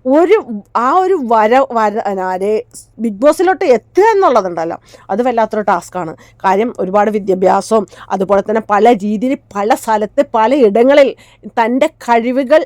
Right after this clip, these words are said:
ആ, തെളിയിച്ച ഒരുപാട് ആൾക്കാരുണ്ട്. അത് ഇപ്പോൾ ഈ വന്ന Bigg Boss-ൽ ഇപ്പോൾ കയറിയ ആൾക്കാരാണ് ശരി, പല രീതിയിലും പല സ്ഥലത്തും പല കാര്യങ്ങളും ഉണ്ടാക്കിയ ആൾക്കാരെയൊക്കെ തന്നെയാണ്. പക്ഷേ രേണു സുധീൻ്റെ കഴി-, പിന്നെ യോഗ്യത എന്താണെന്നൊക്കെ നിങ്ങൾക്കറിയാം, ഞാൻ പറയാതെ തന്നെ.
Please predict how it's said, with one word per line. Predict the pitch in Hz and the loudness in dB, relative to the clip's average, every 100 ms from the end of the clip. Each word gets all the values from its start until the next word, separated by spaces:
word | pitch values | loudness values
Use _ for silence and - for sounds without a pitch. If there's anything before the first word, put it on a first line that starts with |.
| - | -2
ആ, | 214 208 196 190 185 | -6 -4 -4 -6 -4
തെളിയിച്ച | 233 269 294 - 220 - 220 | -2 0 -2 -2 -6 -6 -12
ഒരുപാട് | 202 220 233 233 | -8 -6 -6 -6
ആൾക്കാരുണ്ട്. | 185 190 175 165 170 | -6 -8 -8 -8 -10
അത് | - 202 | -8 -6
ഇപ്പോൾ | 247 - 240 | -6 0 2
ഈ | |
വന്ന | 247 226 233 269 _ - - | 4 0 -2 -8 _ -14 -8
Bigg | 214 | -2
Boss-ൽ | 226 240 | 2 0
ഇപ്പോൾ | 254 262 | 0 -2
കയറിയ | 240 220 262 | 0 0 2
ആൾക്കാരാണ് | 226 226 220 220 | 0 -2 -2 -2
ശരി, | 220 196 220 220 | -4 -6 -6 -2
പല | 214 233 | 0 0
രീതിയിലും | 226 196 214 240 - _ - | -2 -4 -6 -6 -10 _ -2
പല | 208 | 0
സ്ഥലത്തും | 226 220 214 233 226 | 2 0 0 -2 -2
പല | 214 202 | 0 2
കാര്യങ്ങളും | 220 214 202 208 214 | 2 0 0 0 0
ഉണ്ടാക്കിയ | 208 190 190 196 | 0 -2 -2 -2
ആൾക്കാരെയൊക്കെ | 185 190 185 190 185 | -2 -2 -2 -2 -4
തന്നെയാണ്. | 180 180 165 - _ - | -2 -4 -8 -16 _ -10
പക്ഷേ | 185 - 294 226 - _ _ _ _ _ _ _ _ _ _ _ _ _ 214 | -8 -2 2 2 0 _ _ _ _ _ _ _ _ _ _ _ _ _ 2
രേണു | 214 220 247 | 4 6 4
സുധീൻ്റെ | - 233 233 233 247 - | 2 -2 0 2 0 -2
കഴി-, | - - 208 202 208 | -8 -2 0 0 -4
പിന്നെ | 208 202 180 175 170 - 202 | -4 -2 -4 -4 -8 -8 -2
യോഗ്യത | 190 190 202 | -2 -2 -2
എന്താണെന്നൊക്കെ | 220 214 202 202 190 | -2 0 -2 -2 -2
നിങ്ങൾക്കറിയാം, | 202 185 185 180 175 175 | -2 -2 -4 -6 -4 -4
ഞാൻ | 175 175 | -4 -6
പറയാതെ | - 170 180 185 214 | -6 -4 -2 0 0
തന്നെ. | 196 | 0